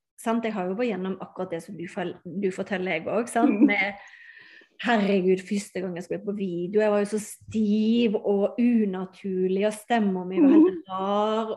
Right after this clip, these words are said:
Speaker 1: og, og det er så deilig å bare få lov å være seg selv, og
Speaker 3: Ja.
Speaker 1: ja.
Speaker 3: Ja. Det er veldig deilig.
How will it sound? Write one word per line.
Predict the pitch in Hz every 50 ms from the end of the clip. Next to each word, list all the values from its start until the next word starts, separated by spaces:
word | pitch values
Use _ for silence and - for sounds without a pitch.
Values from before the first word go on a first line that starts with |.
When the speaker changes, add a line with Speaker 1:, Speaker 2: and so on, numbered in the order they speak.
| - -
Speaker 1:
og, | - 202 202 202 196 202 202 202 202 202 202 - - _ _ _ _ - -
og | 254
det | 302 311
er | 302
så | 285 294 262 262 254 254 -
deilig | - 370 349 330 269 226 214 220 233
å | 247
bare | 269 262 233 226
få | 226 -
lov | 240 220 220 233
å | 226
være | 214 202
seg | 202 214 214
selv, | 214 - 202 196 196 202 202 202 - 202
og | 208 208 196 196 202 196 - - - -
Speaker 3:
Ja. | 196 185 180 180 185 _ _ _ _ - - _ _ _ _ _ _ -
Speaker 1:
ja. | - 214 220 226 - - _ -
Speaker 3:
Ja. | - - - - - - - _ _ _ _ _ _ _ _ - 349 - - -
Det | 381 -
er | 190 185 185 180
veldig | 170 - - 170 185 190 185
deilig. | - 180 175 175 190 190 190 190 196